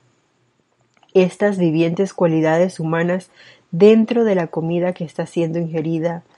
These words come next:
de la cama que está siendo tendida, de la carta que está siendo escrita, o hasta de los pasos que dan al subir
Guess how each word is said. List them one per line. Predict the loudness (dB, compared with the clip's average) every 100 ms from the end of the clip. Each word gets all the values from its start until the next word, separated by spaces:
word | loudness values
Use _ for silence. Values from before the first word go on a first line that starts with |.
| _ -20 -20 _
de | 0 2
la | 2 0
cama | -2 0 0
que | -2
está | -4 -4 -6
siendo | -4 -2 -2 -2 -4 -6
tendida, | -4 -6 -4 -2 -2 -4 -10 _ _ _ _
de | -2 0
la | 0 -4
carta | -2 -2 0 -4
que | -4
está | -8 -6 -4 -2 -4 -6 _ _ _ _
siendo | -14 -4 -2 -2 -4
escrita, | -8 -4 -2 -2 -4 -6 -8 -20 -20 -6
o | 0
hasta | 2 4 6
de | 6
los | 6 0
pasos | 0 4 4 2 -6 -6
que | -4 -2
dan | 0 0 -2 -4 -4
al | -4
subir | -4 -6 -2 0 -2 -4